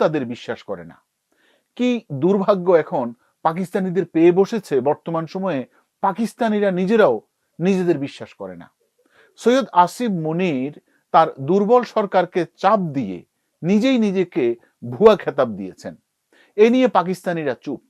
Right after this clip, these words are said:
রাজনৈতিক আর সামরিক চাপে বর্তমান পাকিস্তানের সাধারণ মানুষের বাক স্বাধীনতা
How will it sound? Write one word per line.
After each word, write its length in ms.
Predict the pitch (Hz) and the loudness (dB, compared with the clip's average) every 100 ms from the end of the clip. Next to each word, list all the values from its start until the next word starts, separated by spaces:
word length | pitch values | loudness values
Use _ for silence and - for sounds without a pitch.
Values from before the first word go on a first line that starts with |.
| _ _ _ _ - | _ _ _ _ 0
রাজনৈতিক 580 | 143 196 196 202 185 185 175 | 6 8 6 2 0 2 2
আর 60 | - | 0
সামরিক 380 | 175 175 180 175 - | -2 0 0 -4 0
চাপে 300 | 160 147 175 123 - _ _ 160 | 0 2 0 -2 -4 _ _ 2
বর্তমান 380 | 175 - 175 165 147 | 2 2 -2 -2 0
পাকিস্তানের 520 | 160 196 - 208 185 160 - | 0 0 -6 -6 -6 -6 -4
সাধারণ 360 | 165 170 180 170 _ _ 135 147 | 0 0 -2 -6 _ _ -6 -2
মানুষের 380 | 180 165 190 147 123 | -2 -2 -2 0 4
বাক 160 | 143 - | 4 2
স্বাধীনতা 480 | - 160 160 143 143 | -6 -4 -6 -4 -2